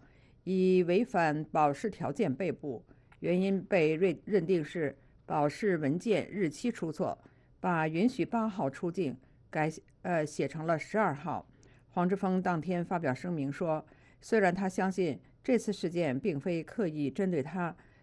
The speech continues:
但这是警方滥捕滥告的结果。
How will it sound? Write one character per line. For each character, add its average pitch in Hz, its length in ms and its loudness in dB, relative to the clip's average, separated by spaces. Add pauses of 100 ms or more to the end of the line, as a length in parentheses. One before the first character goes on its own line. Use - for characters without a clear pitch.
(100)
但 185 320 2
这 185 160 2
是 165 380 -2
警 143 240 -4
方 170 340 -4
滥 180 240 0
捕 143 340 -6
滥 185 240 0
告 190 200 -2
的 175 100 -6
结 175 180 -2
果。 156 300 -6